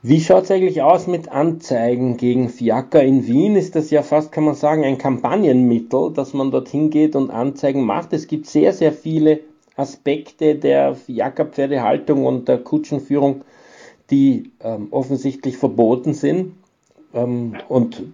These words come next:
es wirkt auf mich so, dass diese Anzeigenstrategie sehr fruchtbar ist in Wien. Wie schaut das in Salzburg aus? Was kann man da eigentlich anzeigen und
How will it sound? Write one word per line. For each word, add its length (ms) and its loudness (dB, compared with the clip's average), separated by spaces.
es 280 0
wirkt 260 4
auf 100 -2
mich 160 0
so, 120 -2
dass 160 -4
diese 260 -6
Anzeigenstrategie 1160 0
sehr 180 2
fruchtbar 540 0
ist 180 -2
in 180 -4
Wien. 300 0
Wie 100 0
schaut 280 2
das 160 -4
in 100 -4
Salzburg 460 -4
aus? 200 0
Was 200 -4
kann 220 0
man 160 2
da 80 4
eigentlich 300 -2
anzeigen 560 -2
und 160 -4